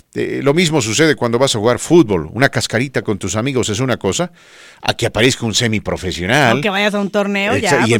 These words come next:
Speaker 1: empieza
Speaker 2: otra
Speaker 1: a querer
Speaker 2: cosa.
Speaker 1: mandarse la parte, ¿no? Delante
Speaker 2: Sí, sí.
Speaker 1: de todos, con sus movidas, etcétera. Es como, sí, mucha, compadre, usted aprendió a jugar fútbol en las
Speaker 2: Y
Speaker 1: divisiones
Speaker 2: se avienta
Speaker 1: inferiores
Speaker 2: la
Speaker 1: del
Speaker 2: chilena.
Speaker 1: Atlas, ¿no?
Speaker 2: <laughs>
Speaker 1: Nosotros somos, eh, más del barrio.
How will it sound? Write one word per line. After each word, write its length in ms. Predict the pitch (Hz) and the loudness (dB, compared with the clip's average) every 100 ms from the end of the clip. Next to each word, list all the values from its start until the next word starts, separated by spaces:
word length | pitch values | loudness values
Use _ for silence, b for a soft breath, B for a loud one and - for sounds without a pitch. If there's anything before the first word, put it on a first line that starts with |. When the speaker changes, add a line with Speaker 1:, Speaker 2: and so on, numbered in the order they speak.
| 107 | 4
Speaker 1:
empieza 260 | 135 135 | 4 6
Speaker 2:
otra 40 | 127 | 4
Speaker 1:
a 40 | |
querer 180 | 127 127 | 4 4
Speaker 2:
cosa. 100 | 117 | 4
Speaker 1:
mandarse 360 | 110 131 110 101 | 4 2 2 -2
la 140 | 92 | 2
parte, 360 | 135 139 - 104 | 6 6 4 0
¿no? 100 | 120 | 2
Delante 280 | 104 117 | 2 2
Speaker 2:
Sí, 60 | 104 | 0
sí. 40 | |
Speaker 1:
de 80 | 90 | -2
todos, 440 | - 117 123 107 92 | 0 2 4 2 -2
con 120 | 87 | -8
sus 220 | - 82 | -8 -8
movidas, 580 | 87 85 120 117 104 - | -6 -2 0 2 2 0
etcétera. 400 | 87 107 - 95 | -4 -4 -2 -4
Es 100 | 92 | -4
como, 280 | 104 92 85 B B B | -6 -8 -10 B B B
sí, 180 | - 113 | -12 -10
mucha, 460 | 120 - 165 110 110 - | -8 -6 -6 -6 -12 -14
compadre, 440 | 120 117 202 123 | -10 0 2 2
usted 220 | 90 - | -2 -2
aprendió 300 | 147 131 131 | -4 -4 -4
a 20 | 131 | -4
jugar 180 | 127 | -4
fútbol 380 | 107 143 131 120 | -4 -6 -2 -2
en 60 | 101 | -2
las 140 | 95 | -4
Speaker 2:
Y 20 | - | -4
Speaker 1:
divisiones 320 | 95 104 127 - | -6 -6 -4 -4
Speaker 2:
se 20 | |
avienta 200 | - 113 | -2 2
Speaker 1:
inferiores 280 | 123 117 95 | 4 4 4
Speaker 2:
la 60 | |
Speaker 1:
del 100 | 113 220 202 | 6 6 6
Speaker 2:
chilena. 60 | |
Speaker 1:
Atlas, 320 | 95 76 73 101 | 2 0 -2 -2
¿no? 240 | 156 220 B B - | -2 -2 B B -2
Speaker 2:
<laughs> 280 | 339 - 117 | -2 -2 -2
Speaker 1:
Nosotros 440 | 107 127 131 117 | 2 2 2 0
somos, 460 | - 123 117 101 - | 0 0 0 0 0
eh, 200 | 104 82 - _ | 0 0 -6 _
más 220 | 120 98 | 0 2
del 140 | 95 | 0
barrio. 640 | 82 151 151 76 69 127 | 2 2 2 -2 -8 -10